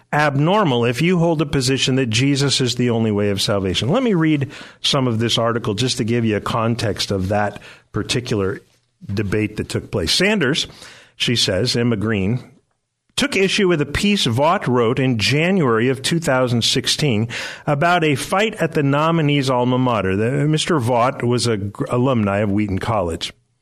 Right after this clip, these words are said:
She says the Christian school had fired a political science professor, Larisha Hawkins, for a Facebook post intended to express solidarity with Muslims.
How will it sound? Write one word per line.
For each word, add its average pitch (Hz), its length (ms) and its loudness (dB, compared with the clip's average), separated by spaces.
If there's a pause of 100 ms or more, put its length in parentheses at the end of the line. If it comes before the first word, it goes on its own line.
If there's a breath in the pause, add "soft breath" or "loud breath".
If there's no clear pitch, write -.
(380 loud breath)
She - 180 0
says 180 240 2
the 190 80 -2
Christian 226 460 0
school 139 400 2
had 139 180 0
fired 175 380 2
a 180 60 0
political 165 520 0
science 165 540 0
professor, 139 580 0
Larisha 127 720 2
Hawkins, 120 760 -2 (320 loud breath)
for 185 220 0
a 185 60 4
Facebook 160 800 0
post 123 340 0
intended 190 560 0
to 208 140 2
express 139 420 0
solidarity 120 720 2
with 151 300 -2
Muslims. 165 640 0